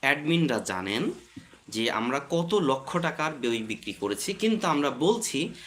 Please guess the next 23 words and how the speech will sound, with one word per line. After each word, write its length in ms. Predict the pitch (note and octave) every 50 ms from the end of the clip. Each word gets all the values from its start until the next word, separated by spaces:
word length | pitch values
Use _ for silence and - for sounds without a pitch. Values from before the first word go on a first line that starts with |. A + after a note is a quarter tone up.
| - - - - -
যে 240 | A#2 A#2+ C3+ - - - - -
এই 240 | - D#3+ F#3+ A3+ A#3+
বইটা 920 | G#3+ F3+ D3+ D3 C#3+ C3 A#2+ B2 C3+ B2+ B2 B2 B2+ C3+ D3+ F3 - - - _ _ _ -
এবার 320 | B2+ B2 C3 C#3 C3+ C3
নতুন 400 | B2 B2+ C#3 D#3+ E3 G#3 G#3 G3+
করে 200 | F3+ E3+ D3+ D3
আবার 180 | C#3+ C3+ C3+ C3
উনিশতমতে 840 | C3 C3 C#3+ D#3 D#3+ - - D#3 C3 A#2 A2+ A2 A2+ - C#3 F3+ - - - - _ _ _ _ _ _ _ _ _ _ _ _ _ _ - - - _ _ - -
আমরা 640 | - A2 A2 A2+ A2 A2 G#2+ G#2+ G#2+ G#2 - - - - -
আপনাদের 380 | - A2+ - - B2 A#2+ B2+ B2
প্রি 200 | - B2+ C3+ C#3+
অর্ডার 260 | D3 D3+ D#3+ E3 E3
গ্রহণ 280 | D#3+ D#3+ E3 E3 E3
করছি, 300 | E3+ E3+ E3+ E3+ - G#3
দিব। 320 | F#3 C#3+ D3 D3 G#2 G2+ G#2
যদি 200 | B2 B2 C#3+ D#3
কারো 180 | E3 F3 F3+
ভালো 320 | E3 B2 A2 A#2 C3 E3 F#3
না 140 | F#3 D#3 B2+
লাগে, 380 | A2+ G#2+ G#2 - D#3 F#3+ D4 - - - - - - _ - -
অনলাইন 380 | B2+ D3 F3 G3 G#3+ A3+ A3
বা 80 | G3+ E3+
অফলাইন 500 | C#3 A#2+ - - G#2+ F#2+ F2 E2 E2+